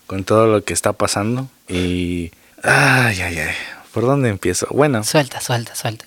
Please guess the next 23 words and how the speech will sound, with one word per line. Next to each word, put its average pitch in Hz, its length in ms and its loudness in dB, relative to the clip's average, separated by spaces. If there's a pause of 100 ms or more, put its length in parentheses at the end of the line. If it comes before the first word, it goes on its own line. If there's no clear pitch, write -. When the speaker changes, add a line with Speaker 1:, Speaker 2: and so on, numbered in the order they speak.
Speaker 2:
Escupe, - 340 0
escupe, - 260 -2
Speaker 1:
Cuando, 123 80 4 (280)
Speaker 2:
escupe. 120 160 -2
Speaker 1:
cuando 120 280 2
yo 139 100 6
te 156 180 2
llamé 127 380 2 (100)
para 98 300 4
decirte, 104 380 -2
"Hey, 120 220 2
vamos 104 360 0
ya 101 240 0 (120)
a 92 100 -6
grabar, 92 500 -4 (300)
eh, 90 320 -2
un 92 140 -2
nuevo 92 260 0
episodio 92 480 -2
porque - 340 -6
creo 92 240 -4
que 92 160 -8
ya 87 300 -4